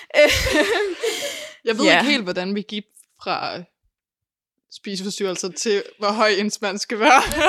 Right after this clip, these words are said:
Speaker 2: <laughs>
Speaker 1: Nej, jeg tror, jeg tror heller ikke, der er sådan meget mere kød på den her.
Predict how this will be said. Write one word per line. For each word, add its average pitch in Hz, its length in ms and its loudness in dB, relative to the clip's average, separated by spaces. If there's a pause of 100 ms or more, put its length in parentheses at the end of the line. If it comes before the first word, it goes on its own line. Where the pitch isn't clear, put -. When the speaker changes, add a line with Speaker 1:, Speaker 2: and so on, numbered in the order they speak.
(160)
Speaker 2:
<laughs> - 340 -8
Speaker 1:
Nej, 202 540 6 (220)
jeg 233 160 0
tror, 247 420 4
jeg 254 140 2
tror 285 180 2
heller 269 320 2
ikke, 262 220 2
der 302 120 6
er 240 60 4
sådan 339 320 4
meget 285 240 6
mere 277 240 4
kød 277 380 4
på 330 100 6
den 269 360 4
her. 269 240 2